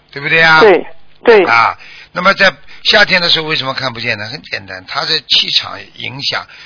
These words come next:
Speaker 1: 像你现在念经的时候，实际上你能够看见，就像我们冬天看见自己的气场一样，只不过
Speaker 2: 对。
Speaker 1: 你看见而已，也没什么太大的含义，明白了吗？
Speaker 2: 嗯，好的。
Speaker 1: 嗯，嗯，你，
Speaker 2: 好的。
Speaker 1: 你看我看人家，
Speaker 2: 还有，对，对，对，不行。
Speaker 1: 我，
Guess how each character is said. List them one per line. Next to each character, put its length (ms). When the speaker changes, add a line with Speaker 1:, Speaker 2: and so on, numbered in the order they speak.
Speaker 1:
像 240
你 100
现 240
在 180
念 240
经 180
的 80
时 200
候， 180
实 160
际 60
上 140
你 120
能 140
够 140
看 240
见， 200
就 120
像 200
我 40
们 120
冬 180
天 160
看 180
见 140
自 140
己 100
的 120
气 180
场 260
一 100
样， 140
只 160
不 160
过 100
Speaker 2:
对。 200
Speaker 1:
你 140
看 280
见 160
而 180
已， 280
也 120
没 140
什 160
么 100
太 220
大 140
的 80
含 260
义， 220
明 140
白 120
了 120
吗？ 260
Speaker 2:
嗯， 180
好 180
的。 240
Speaker 1:
嗯， 80
嗯， 60
你， 160
Speaker 2:
好 100
的。 160
Speaker 1:
你 60
看 280
我 100
看 300
人 220
家， 160
Speaker 2:
还 20
有， 60
对， 180
对， 0
对， 80
不 120
行。 100
Speaker 1:
我， 100